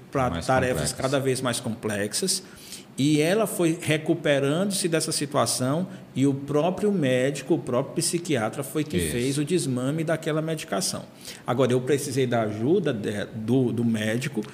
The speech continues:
Speaker 2: Intervenção dele.
Speaker 1: da intervenção médica, porque eu não conseguia que ela me ouvisse com lucidez. Então, eu não conseguiria ajudar dessa forma.
Speaker 2: Exato. E uma, e uma questão pra você que nos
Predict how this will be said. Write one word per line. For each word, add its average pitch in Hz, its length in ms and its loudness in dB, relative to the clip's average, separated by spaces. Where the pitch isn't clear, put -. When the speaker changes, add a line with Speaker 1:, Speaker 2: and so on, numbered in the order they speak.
Speaker 2:
Intervenção 87 600 0
dele. 76 140 -6
Speaker 1:
da 117 100 0
intervenção 127 580 0
médica, 120 420 -2
porque 165 560 2
eu 151 100 2
não 175 240 0
conseguia 190 600 2
que 190 120 -4
ela 170 140 2
me 175 160 0
ouvisse 151 400 2
com 185 180 -2
lucidez. 185 760 0
Então, 113 280 -4
eu 113 120 2
não 127 80 0
conseguiria 135 420 0
ajudar 127 580 -2
dessa 110 380 2
forma. 90 360 -2
Speaker 2:
Exato. 80 440 -4
E 95 140 -2
uma, 120 180 4
e 117 80 2
uma 120 160 2
questão 95 520 0
pra 85 120 0
você 85 240 0
que 90 140 -4
nos 85 380 -4